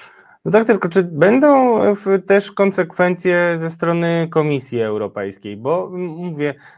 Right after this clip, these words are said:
to, co moim zdaniem nie dociera do opinii publicznej, to to, że wy złapaliście, e, no, przekręty na pieniądzach unijnych, na funduszach unijnych. Przypomnę, tych funduszach, które,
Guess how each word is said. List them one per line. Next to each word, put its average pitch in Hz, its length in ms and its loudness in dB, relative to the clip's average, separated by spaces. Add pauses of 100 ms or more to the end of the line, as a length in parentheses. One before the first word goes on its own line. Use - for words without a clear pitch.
(120)
to, 208 220 2
co 214 280 -4
moim 202 320 -2
zdaniem 180 400 -4
nie 170 100 -6
dociera 165 400 -4
do 160 120 -4
opinii 156 280 -8
publicznej, 139 520 -12
to 185 120 -8
to, 160 340 -4
że 160 140 -8
wy 175 180 -8
złapaliście, 170 800 -6
e, 151 840 -12
no, 160 200 -12
przekręty 180 720 -10
na 185 460 -4
pieniądzach 190 640 -8
unijnych, 262 680 -8
na 160 140 -10
funduszach 185 540 -10
unijnych. 156 520 -12 (320)
Przypomnę, 196 500 -6
tych 185 220 -10
funduszach, 151 600 -10 (200)
które, 175 480 -4